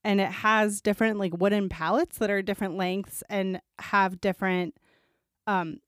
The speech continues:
li-, like, pitch to them. So it starts off usually on the left, it'll be a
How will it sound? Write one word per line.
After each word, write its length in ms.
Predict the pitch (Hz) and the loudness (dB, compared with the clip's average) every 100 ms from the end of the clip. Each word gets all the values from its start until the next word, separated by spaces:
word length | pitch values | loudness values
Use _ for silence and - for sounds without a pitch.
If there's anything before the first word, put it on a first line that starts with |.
| _ | _
li-, 220 | 226 208 - | -6 -6 -4
like, 300 | 202 190 - | -6 -6 -4
pitch 460 | 208 - - - - _ _ | -4 -4 -8 -14 -14 _ _
to 100 | - | -10
them. 300 | 160 - 196 | -10 -10 -14
So 240 | - 220 202 | -6 0 0
it 140 | 180 | 0
starts 340 | - 208 196 208 | -2 0 0 2
off 200 | 190 - | 0 0
usually 280 | 202 196 190 | -4 -2 -2
on 140 | 185 | -2
the 80 | 180 | -2
left, 360 | 180 180 180 - | -2 -2 -2 -6
it'll 140 | 180 | -8
be 180 | 180 180 | -6 -6
a 200 | 175 170 | -6 -8